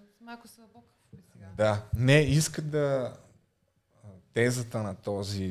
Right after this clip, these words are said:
Speaker 2: Илчовски е, че искат да унищожат, да има по-малко български производители, защото колкото по-малко български производители на месо имат, толкова повече внос имаш от чужбина.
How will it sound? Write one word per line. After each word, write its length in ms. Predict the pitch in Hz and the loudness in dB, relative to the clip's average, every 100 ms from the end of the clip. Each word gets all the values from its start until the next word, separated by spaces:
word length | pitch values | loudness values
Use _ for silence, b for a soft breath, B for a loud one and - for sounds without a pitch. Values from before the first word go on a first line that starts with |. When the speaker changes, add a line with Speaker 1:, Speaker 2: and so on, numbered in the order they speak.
| 87 | -6
Speaker 2:
Илчовски 680 | 92 90 87 107 113 - 151 | -4 -6 -2 -4 -4 -6 -6
е, 60 | |
че 200 | 139 - | -4 -2
искат 380 | 127 131 - 139 | -2 -2 -6 -4
да 140 | 131 135 | 0 0
унищожат, 840 | 131 120 110 - 104 104 123 123 - | 0 -2 -4 -6 -4 -2 -2 -4 -10
да 180 | 104 110 | -2 2
има 300 | 120 143 143 | 4 2 2
по-малко 420 | 143 143 143 147 | 4 6 4 4
български 460 | 135 147 151 147 - | 0 2 2 -2 -6
производители, 680 | - 139 117 123 143 156 160 | -2 0 2 2 2 2 0
защото 420 | 135 123 147 147 | 0 0 0 0
колкото 340 | 160 151 160 | 0 2 0
по-малко 440 | 151 160 151 156 156 | 0 4 6 6 4
български 420 | 147 151 147 - | 0 2 -2 -4
производители 720 | 139 147 127 127 143 147 143 | -2 0 0 0 0 0 0
на 120 | 139 | 2
месо 340 | 131 123 - 135 | 2 2 4 6
имат, 240 | 151 - | 4 4
толкова 320 | 143 - 147 | 2 2 0
повече 320 | 143 147 - | 2 2 2
внос 540 | 131 110 139 147 - - | -2 0 4 4 4 2
имаш 300 | 147 147 - | 2 2 -2
от 100 | 127 | -4
чужбина. 500 | - 120 123 139 | -2 0 4 4